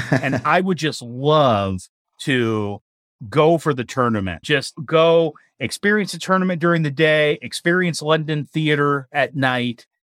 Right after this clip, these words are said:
Speaker 2: and just have a grand time in probably my favorite city in the world, London, England.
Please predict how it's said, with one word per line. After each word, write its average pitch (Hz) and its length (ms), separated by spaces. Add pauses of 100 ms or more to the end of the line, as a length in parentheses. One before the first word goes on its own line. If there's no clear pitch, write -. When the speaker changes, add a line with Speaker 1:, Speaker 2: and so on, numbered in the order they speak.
(120)
Speaker 2:
and 131 160
just 131 260
have 151 320
a 120 60
grand 135 480
time 131 340
in 123 200 (220)
probably 247 520
my 143 180
favorite 175 480
city 151 300
in 127 80
the 123 80
world, 117 420
London, 117 380
England. 90 440